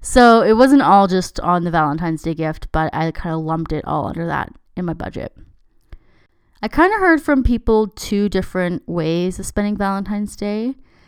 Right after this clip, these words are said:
Um, some people went out for dinner,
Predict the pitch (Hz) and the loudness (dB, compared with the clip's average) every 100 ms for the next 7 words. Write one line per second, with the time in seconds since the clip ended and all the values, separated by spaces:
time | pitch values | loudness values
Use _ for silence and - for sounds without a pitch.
0 | _ _ - 180 170 170 175 160 175 165 | _ _ -2 0 2 2 0 -2 -2 -2
1 | 185 175 165 165 156 160 - 165 156 156 | 0 -2 -2 0 0 -2 -4 -4 -4 -2
2 | 156 156 160 | -2 -4 -6